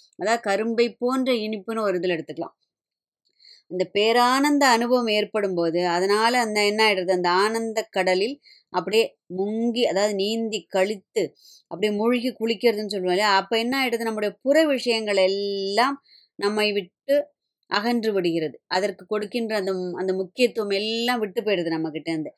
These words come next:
அந்த ஒரு ஆனந்த உணர்வு வந்து ஒரு மயக்க நிலை. மயக்க நிலை வந்து எப்படி, ஒரு தேன் குடித்த வண்டு அப்படிங்கிற அந்த இடத்துல. எப்படின்னா, வ-, தேன் குடித்த வண்டு எப்படி இருக்கும்? ஒரு போதை நிலையில இருக்குமா.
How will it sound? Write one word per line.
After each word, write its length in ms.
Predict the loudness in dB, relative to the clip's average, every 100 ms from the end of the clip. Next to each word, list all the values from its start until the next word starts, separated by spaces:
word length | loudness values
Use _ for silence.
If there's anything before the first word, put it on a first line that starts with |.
| -20 -20 _
அந்த 280 | -2 4 4
ஒரு 140 | 4
ஆனந்த 840 | 4 4 4 4 4 2 2 4 4 4
உணர்வு 440 | 4 4 4 2
வந்து 240 | 0 2
ஒரு 140 | 0 2
மயக்க 440 | 2 2 2 0
நிலை. 320 | 2 4 2 -4 _ _ _ _ -4
மயக்க 380 | 0 0 0
நிலை 200 | -4 -2
வந்து 140 | 0 0
எப்படி, 340 | 0 2 2
ஒரு 280 | 2 -4 -6 4
தேன் 280 | 4 4
குடித்த 340 | 2 0 0 2
வண்டு 320 | 2 2 2 2
அப்படிங்கிற 340 | 2 0 -2
அந்த 140 | -2 -6
இடத்துல. 260 | -6 -8 -8
எப்படின்னா, 340 | -4 -2 0 -2 -4 -8 -14 -20 _ _ _ -4
வ-, 360 | 0 2 2 0
தேன் 240 | 0 2
குடித்த 260 | 0 -2 0
வண்டு 220 | 0 0
எப்படி 160 | 0 0
இருக்கும்? 220 | -2 0
ஒரு 180 | 0 2
போதை 340 | 2 4 2
நிலையில 320 | 2 2 2
இருக்குமா. 320 | 0 -4 -10